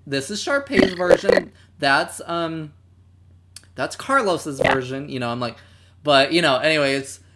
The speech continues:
Speaker 1: but that, you know, yeah, th-, I think especially next season, once they get a lot of the O G cast into it, it's gonna get a lot of the younger generation to be like,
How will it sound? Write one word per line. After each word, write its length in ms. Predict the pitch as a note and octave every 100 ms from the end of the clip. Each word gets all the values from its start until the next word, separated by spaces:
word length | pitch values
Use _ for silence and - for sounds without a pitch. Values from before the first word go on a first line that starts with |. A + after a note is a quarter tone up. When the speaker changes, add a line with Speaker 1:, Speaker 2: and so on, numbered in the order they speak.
| -
Speaker 1:
but 140 | - E3+
that, 340 | F3+ C4 - - -
you 120 | D#3
know, 180 | C#3 D#3+
yeah, 360 | G3+ D3+ B2+ G#2
th-, 100 | -
I 120 | D3+ E3
think 560 | G3+ F#3+ F3+ - - -
especially 840 | C3+ - - D#3+ D#3+ D#3+ E3 D3+
next 320 | C#3+ B2+ -
season, 360 | - C#3 B2+ B2
once 220 | B2 A#2+
they 100 | B2+
get 300 | A#2+ A#2+ - - _ _ -
a 60 |
lot 260 | B2 B2+ B2
of 100 | A#2+
the 280 | A#2 A#2 A#2
O 140 | B2+ B2
G 220 | A2+ A#2
cast 460 | G#2+ B2 A#2+ B2+ -
into 320 | A2 G#2+ A#2
it, 180 | A2 - - - -
it's 160 | B2
gonna 180 | C#3+ C#3+
get 320 | C#3 D#3+ - B2+
a 60 |
lot 200 | A#2+ B2
of 80 | A#2+
the 80 | B2
younger 520 | B2+ B2+ B2 B2 B2
generation 540 | A#2 A#2+ A#2 A#2+ - A#2+
to 60 |
be 140 | A2+ A2+
like, 260 | A2+ -